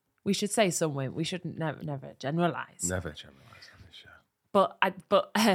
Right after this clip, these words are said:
Speaker 1: <laughs> Ali Wong's joke is, like, you look at all, like, in crazy professional women
Speaker 2: Mm-hmm.
Speaker 1: and, uh, successful women all end up with,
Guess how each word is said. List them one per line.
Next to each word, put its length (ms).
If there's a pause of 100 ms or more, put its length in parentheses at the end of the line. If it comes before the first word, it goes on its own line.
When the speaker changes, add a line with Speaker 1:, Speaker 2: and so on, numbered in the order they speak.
(500)
Speaker 1:
<laughs> 60
Ali 180
Wong's 300
joke 320
is, 100
like, 260
you 200
look 200
at 60
all, 180
like, 200 (100)
in 140
crazy 800
professional 840 (800)
women 540
Speaker 2:
Mm-hmm. 260
Speaker 1:
and, 220
uh, 400
successful 800 (160)
women 380 (140)
all 220
end 160
up 220
with, 160